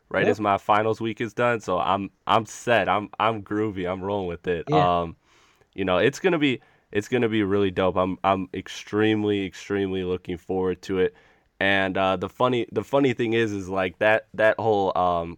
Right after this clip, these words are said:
Speaker 1: a-, another quick side note is, like, Jake, the, the reason we got, 'cause I went to the Palace in the summer,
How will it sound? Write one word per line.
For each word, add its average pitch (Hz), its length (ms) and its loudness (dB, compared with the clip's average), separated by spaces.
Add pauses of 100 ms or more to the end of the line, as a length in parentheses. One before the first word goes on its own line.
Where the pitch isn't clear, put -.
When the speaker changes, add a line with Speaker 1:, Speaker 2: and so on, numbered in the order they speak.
Speaker 1:
a-, 90 140 -4 (180)
another 98 320 0
quick 92 240 -8
side 90 320 0
note 90 220 0
is, 85 240 -6
like, 85 280 -4 (840)
Jake, 113 460 2
the, 107 480 2
the 104 160 -2
reason 113 800 0
we 117 200 0
got, 107 420 4 (140)
'cause 95 140 -2
I 104 100 4
went 110 200 2
to 104 80 -4
the 92 100 -4
Palace 98 500 2
in 92 80 -4
the 90 100 -4
summer, 87 440 -4